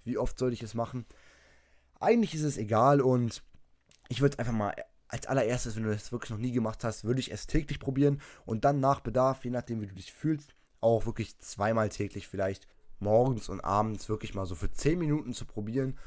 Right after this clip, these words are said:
und einfach mal zu schauen, wie dein Körper darauf reagiert. Und wenn du wirklich mit den Gedanken abschweifst, versuch wirklich immer wieder zurück zur Meditation zu kehren. Und ich würd sagen, du probierst es jetzt direkt aus. Wenn du zu, gerade zu Hause bist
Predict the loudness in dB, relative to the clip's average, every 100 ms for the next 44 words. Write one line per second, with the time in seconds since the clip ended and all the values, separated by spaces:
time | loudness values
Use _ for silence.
0 | -12 -8 0 0 0 -4 -4 -2 -2 2
1 | 2 2 0 -2 -2 0 -2 -2 0 0
2 | -2 -2 -4 -4 0 2 2 0 -6 0
3 | 0 2 0 -2 -6 -4 0 0 0 -4
4 | -6 -6 -4 0 0 0 -8 -12 -14 -12
5 | -6 0 2 2 0 -2 -6 -4 -4 0
6 | -2 -2 -4 -4 -4 -4 -4 -4 -4 -2
7 | 0 0 -2 -4 -6 -12 -16 -18 -8 -2
8 | 0 0 2 2 4 2 2 0 2 2
9 | 0 -2 -4 -4 -2 -2 -2 0 0 0
10 | -2 -2 -6 -6 -2 -2 -4 -4 -4 -4
11 | -4 -2 -2 -2 -4 -6